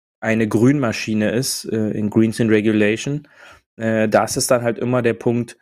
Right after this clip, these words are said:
wenn einmal dann bei einem Morikawa der Putter läuft, wie es am Wochenende der Fall war, dann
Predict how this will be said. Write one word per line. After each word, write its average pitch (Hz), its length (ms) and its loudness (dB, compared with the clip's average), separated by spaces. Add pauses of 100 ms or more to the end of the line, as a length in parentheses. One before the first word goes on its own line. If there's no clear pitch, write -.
(240)
wenn 120 240 0
einmal 127 420 0
dann 117 240 0
bei 113 120 0
einem 107 140 -4
Morikawa 110 640 2
der 107 120 0
Putter 110 380 -2
läuft, 110 500 -2 (240)
wie 113 220 0
es 120 100 -2
am 110 160 0
Wochenende 107 420 0
der 104 140 2
Fall 117 320 0
war, 110 280 -2 (480)
dann 117 360 -2